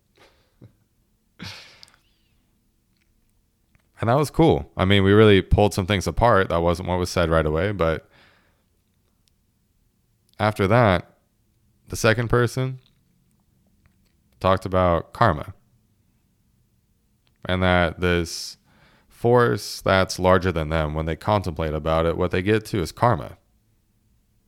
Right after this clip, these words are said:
The action of what you're doing coming back to you is what they said.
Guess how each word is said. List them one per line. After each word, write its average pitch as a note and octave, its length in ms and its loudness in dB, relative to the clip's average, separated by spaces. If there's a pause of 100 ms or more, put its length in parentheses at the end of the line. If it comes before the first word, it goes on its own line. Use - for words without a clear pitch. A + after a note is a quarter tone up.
(760)
The E2+ 140 -2
action G#2+ 460 0
of F#2+ 340 0
what F#2+ 300 2
you're F#2 100 -2
doing E2+ 480 -2
coming G2 300 -2
back F2+ 320 2
to - 100 -8
you A2 160 -2
is F#2+ 80 -4
what F#2+ 160 0
they G#2+ 160 -2
said. A#2+ 380 -4